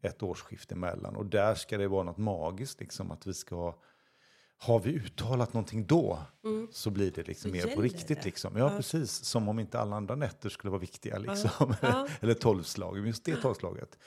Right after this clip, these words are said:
Speaker 2: Ja.
Speaker 1: Och då tänkte jag så här, hur länge har vi hållit på med det här, liksom? Höll,
Speaker 2: Mm.
Speaker 1: stod vikingarna där på sina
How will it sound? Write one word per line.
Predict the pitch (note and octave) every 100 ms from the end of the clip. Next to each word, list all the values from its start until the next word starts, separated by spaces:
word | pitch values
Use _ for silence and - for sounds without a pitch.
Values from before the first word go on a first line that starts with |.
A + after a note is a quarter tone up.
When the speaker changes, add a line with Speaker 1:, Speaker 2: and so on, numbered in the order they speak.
| -
Speaker 2:
Ja. | G3 G3
Speaker 1:
Och | G#3+
då |
tänkte | A#2 B2 A#2
jag |
så | - A2
här, | G#2
hur |
länge | A#2 A2+
har | G2+
vi | G2
hållit | F#2+ F#2+
på | -
med | F2+ F2+
det |
här, | D#2 -
liksom? | D3+ F#2+ - F#2
Höll, | G#2
Speaker 2:
Mm. | F#3+ F3
Speaker 1:
stod | E3 G2+
vikingarna | G#2+ G2+ - - A#2+ E3
där | B2
på | - G2
sina | F2+ F#2 F2